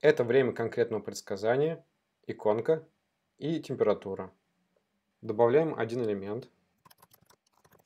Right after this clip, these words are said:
Добавляем блок для времени. Блок для иконки.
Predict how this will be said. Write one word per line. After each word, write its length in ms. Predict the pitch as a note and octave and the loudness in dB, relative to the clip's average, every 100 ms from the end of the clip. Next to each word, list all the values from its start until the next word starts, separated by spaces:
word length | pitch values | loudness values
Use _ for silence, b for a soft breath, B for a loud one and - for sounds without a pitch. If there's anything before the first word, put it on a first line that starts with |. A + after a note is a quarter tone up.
| _ _ _ A#2+ | _ _ _ -4
Добавляем 500 | A#2+ C3+ C#3 D3 A#2+ | 2 4 6 4 2
блок 260 | B2+ A#2 | 0 0
для 380 | A2 A2+ G#2 G2+ | 0 2 2 0
времени. 500 | G#2+ G#2 G2+ A2 C3+ C3+ _ _ _ _ _ _ _ _ _ _ _ _ _ _ _ _ _ _ _ _ _ _ _ _ _ _ _ - | -2 -2 -2 -4 -8 -12 _ _ _ _ _ _ _ _ _ _ _ _ _ _ _ _ _ _ _ _ _ _ _ _ _ _ _ -6
Блок 320 | A#2+ C#3+ A#2 | 4 6 6
для 180 | G#2+ G#2 | 4 2
иконки. 480 | - A#2 A#2+ - | 2 -2 -2 -6